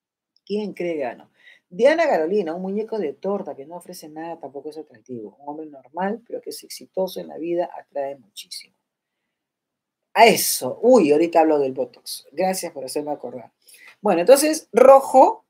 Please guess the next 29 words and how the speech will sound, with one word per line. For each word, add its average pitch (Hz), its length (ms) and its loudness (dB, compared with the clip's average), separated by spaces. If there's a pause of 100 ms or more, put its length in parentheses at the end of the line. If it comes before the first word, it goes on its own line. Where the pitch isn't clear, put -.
(120)
las 180 160 -2
tres 208 180 -4
versiones. 151 760 -8
Susi 262 300 -2
Díaz, 254 580 6
wow. 143 600 -2 (120)
Mm, 254 380 -8 (240)
Susi 254 300 -8
Díaz, 180 520 0 (720)
eh, 175 220 -2
rojo, 254 380 2
nunca 262 260 -4
he 254 40 -2
conocido 226 500 -6
hombres 214 320 -6
rubios 214 320 -6
con 151 160 -16
labios 165 280 -10
carnosos. 127 840 -20
No, 208 100 -8
no, 214 140 -6
yo 175 200 -2
hablo 190 260 -2
de 151 120 -6
los 127 160 -14
labios 165 240 -8
carnosos 151 480 -16
de 151 80 -18
mujeres. - 800 -18